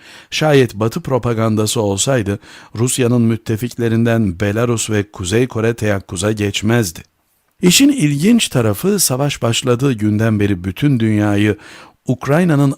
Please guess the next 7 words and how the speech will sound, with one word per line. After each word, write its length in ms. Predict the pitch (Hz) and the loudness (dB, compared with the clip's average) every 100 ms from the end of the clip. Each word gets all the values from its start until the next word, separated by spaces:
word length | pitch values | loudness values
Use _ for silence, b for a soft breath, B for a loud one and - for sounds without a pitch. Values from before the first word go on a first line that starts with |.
| _ | _
arkasına 680 | 104 117 - 117 - 113 123 | -2 -2 0 -2 0 0 0
yaslayan 680 | 95 92 - 104 107 92 - B B B B | -2 -4 -4 -2 -2 -2 -6 B B B B
ve 140 | 147 | 4
Rusya'yı 520 | 143 214 - 123 120 - | 4 -2 -2 0 0 -2
alabildiğine 720 | - 104 113 117 113 113 113 180 | -6 -4 -2 -2 -2 -2 0 0
yalnızlaştıran 840 | 165 117 113 101 110 - 117 117 | 0 0 -4 -2 -4 -4 -4 -2
Amerika, 500 | 104 113 143 123 110 | 0 0 -2 -2 -6